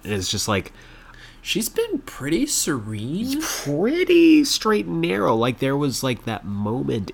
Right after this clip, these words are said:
Speaker 1: in Last Jedi, um, and I only remember this 'cause we literally were watching it right before we left, where, um, she was looking into that hole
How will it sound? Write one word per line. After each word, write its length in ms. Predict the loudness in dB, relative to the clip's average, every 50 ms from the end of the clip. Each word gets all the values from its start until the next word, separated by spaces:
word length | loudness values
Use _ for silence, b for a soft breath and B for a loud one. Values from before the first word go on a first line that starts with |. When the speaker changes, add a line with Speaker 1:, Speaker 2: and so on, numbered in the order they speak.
| -8
Speaker 1:
in 220 | -6 -6 -4 -4 -4
Last 340 | -4 -4 -4 -6 -8 -8 -6
Jedi, 600 | -4 -4 -2 -2 -2 -4 -4 -4 -6 -6 -8 -10 B B B B B B B B B B B -8
um, 600 | -6 -4 -4 -4 -6 -8 -8 -10 -12 -14 -14 -16 -20 -20 -20 -20 -20 -12 -10
and 120 | -8 -6 -4
I 60 | -4
only 200 | -4 -4 -4 -4
remember 280 | -2 -2 -4 -4 -4
this 100 | -6 -8 -8
'cause 140 | -10 -10 -8
we 100 | -8 -6
literally 440 | -4 -2 -2 0 0 0 -2 -2
were 140 | -2 -4 -4
watching 360 | -4 -2 -4 -4 -4 -6 -8
it 120 | -10 -10 -10 -10
right 300 | -8 -6 -6 -6 -6 -8
before 300 | -10 -10 -8 -6 -6 -6
we 120 | -6 -8
left, 400 | -8 -8 -8 -8 -8 -10 -12 -16 -20 B B B B B B B B B
where, 500 | -4 -2 0 0 0 0 0 -2 -2 -4
um, 520 | -6 -8 -6 -8 -8 -8 -10 -12 -14 -10
she 220 | -8 -6 -4 -2 -2
was 160 | -2 -2 -4
looking 320 | -4 -6 -4 -4 -6 -4
into 440 | -4 -6 -6 -6 -6 -6 -6 -6 -8 -6
that 160 | -8 -10 -12
hole 540 | -12 -10 -6 -4 -2 -2 -2 -4 -6 -8